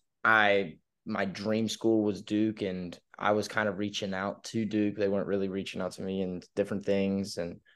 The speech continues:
other schools kind of doing the same thing. And then I went to that tournament and played in that tournament and played really well. And then after that, all the schools that I was, like, I was reaching out to, they were reaching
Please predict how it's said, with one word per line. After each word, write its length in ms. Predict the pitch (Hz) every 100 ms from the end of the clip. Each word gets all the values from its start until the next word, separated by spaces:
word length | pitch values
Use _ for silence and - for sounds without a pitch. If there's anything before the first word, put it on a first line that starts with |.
| _
other 160 | 117 120
schools 280 | - 120 113
kind 140 | 117
of 60 | 107
doing 140 | 110
the 40 | 101
same 160 | 110
thing. 260 | 92 110 107
And 80 | 101
then 140 | 104
I 120 | 98
went 200 | 98 101
to 40 | 104
that 140 | 82
tournament 320 | - 107 98
and 80 | 80
played 160 | 107 98
in 60 |
that 120 | 95 -
tournament 480 | - 104 104 95 -
and 260 | 90 90 - - - - -
played 160 | - 127
really 220 | 127 127
well. 260 | 120 120 123
And 80 | 110
then 80 |
after 280 | 110 117 110
that, 400 | 107 110 107 104 - _ _ _ _ _ _ _ _ _ _ _ _ _ _ _ _ _ _ _ -
all 140 | 147
the 60 | 135
schools 440 | - 143 131 117
that 100 | 135
I 100 | 117
was, 180 | 117 113
like, 240 | 113 98 - _
I 200 | 123 139
was 240 | 127 107 113
reaching 280 | 113 104
out 160 | 107 101
to, 180 | - 117
they 120 | 113
were 80 | 110
reaching 540 | 101 110 - 101 95